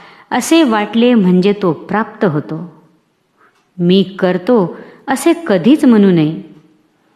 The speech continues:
मी आपल्या तपश्चर्येने भगवंतास पाहीन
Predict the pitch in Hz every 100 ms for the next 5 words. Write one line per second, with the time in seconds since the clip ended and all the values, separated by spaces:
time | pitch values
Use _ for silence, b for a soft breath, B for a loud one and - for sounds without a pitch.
0 | _ _ 185 185 190 185 196 180 175 185
1 | 254 269 - 240 233 226 220 214 165 180
2 | 175 185 202 190 190 180 - 180 156 208
3 | 214